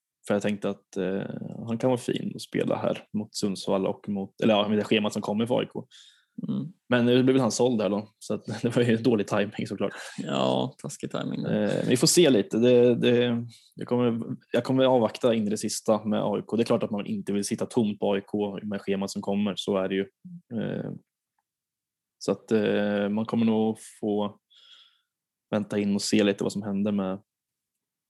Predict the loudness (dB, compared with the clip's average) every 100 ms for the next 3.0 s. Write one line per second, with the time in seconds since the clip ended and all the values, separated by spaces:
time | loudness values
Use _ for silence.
0 | _ -4 -4 -4 -4 -6 -6 -6 -4 -4
1 | -4 -8 -10 -12 -12 -6 -4 -2 0 2
2 | 2 0 0 2 2 -2 -4 -2 -2